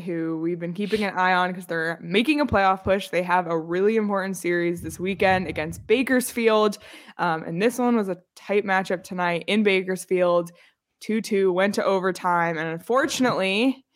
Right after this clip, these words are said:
the Roadrunners lost on, get this, a too many men penalty in which Bakersfield capitalized on their power play to win it in overtime, as someone, again, in the Discord, which is on fire tonight, by the way, said, "The apple doesn't fall far from the tree,"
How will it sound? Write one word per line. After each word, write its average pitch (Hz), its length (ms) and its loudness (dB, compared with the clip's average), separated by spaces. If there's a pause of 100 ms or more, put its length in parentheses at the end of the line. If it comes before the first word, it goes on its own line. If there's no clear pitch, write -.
(360)
the 165 340 0
Roadrunners 185 520 0 (120)
lost 202 540 0
on, 247 360 2 (160)
get 240 240 0
this, 247 540 -2 (400)
a 208 80 2
too 339 360 -2
many 381 240 2
men 311 360 2
penalty 262 840 0 (500)
in 226 180 2
which 254 380 0
Bakersfield 262 580 0
capitalized 208 880 2
on 196 180 0
their 190 160 -2
power 185 300 2
play 180 280 -2
to 185 180 -10
win 208 200 0
it 226 140 2
in 185 100 -4
overtime, 202 600 0
as 180 180 -4
someone, 196 340 -2
again, 220 300 0
in 208 60 0
the 196 80 -2
Discord, 180 440 -4
which 170 120 -8
is 170 80 -12
on 196 180 -4
fire 170 260 -2
tonight, - 280 -14
by - 140 -6
the - 80 -4
way, - 120 -4
said, 165 280 -4 (260)
"The 185 100 -2
apple 202 220 2
doesn't 190 260 -2
fall 190 200 2
far 190 240 0
from 220 100 -2
the 180 80 -8
tree," - 500 0